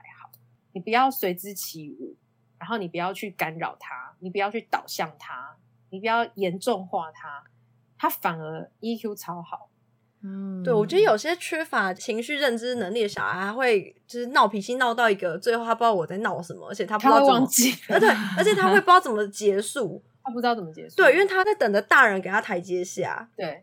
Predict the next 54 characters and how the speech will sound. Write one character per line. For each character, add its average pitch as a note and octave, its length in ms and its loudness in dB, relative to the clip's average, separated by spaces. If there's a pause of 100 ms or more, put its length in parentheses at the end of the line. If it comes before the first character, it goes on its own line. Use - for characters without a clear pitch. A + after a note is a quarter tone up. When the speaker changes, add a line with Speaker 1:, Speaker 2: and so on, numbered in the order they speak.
(140)
Speaker 3:
真 B3+ 140 0
的， G#3+ 240 4
我 - 20 2
们 G3+ 220 2
班 B3+ 160 6
有 G#3+ 80 2
这 G3+ 140 -4
种 F#3 180 -4
小 C#3+ 160 -6
朋 - 180 -8
友。 D#2+ 80 -12
Speaker 2:
因 - 120 -6
为 G4+ 40 -2
我 C#4+ 60 -2
现 F4 160 -4
在 F4+ 80 -6
这 F4+ 80 -6
样 D#4 100 0
突 D#4 120 -6
然 C4 160 -2
间 C#4 180 -6
想 F3+ 240 -8
到， A#3+ 160 -4
就 B3+ 100 -10
是 A#3+ 360 -6
我 F#3+ 120 -10
们 G3 280 -8
家 B3+ 320 -6
女 A3+ 160 -4
儿 E3+ 160 -8
现 G3 360 -8
在 E3 340 -6
啦， F2+ 140 -12
可 F#3 120 -12
能 F3+ 120 -10
有 F3+ 160 -6
想 F#3 320 -6
法 D#3 280 -2
了， G2+ 240 -10
然 F3+ 100 -6
后 A#3 140 -6
也 F#3+ 180 -4
可 F#3 100 -10
能 E3+ 80 -8
三 A3 220 -6
不 B3 80 -10
五 G3 80 -6
时 F3 100 -10
会 F#3+ 80 -6
被 G#3+ 120 -8
我 F3+ 80 -4
们 D#3 160 -6
拒 F3+ 240 -10
绝 A2+ 360 -8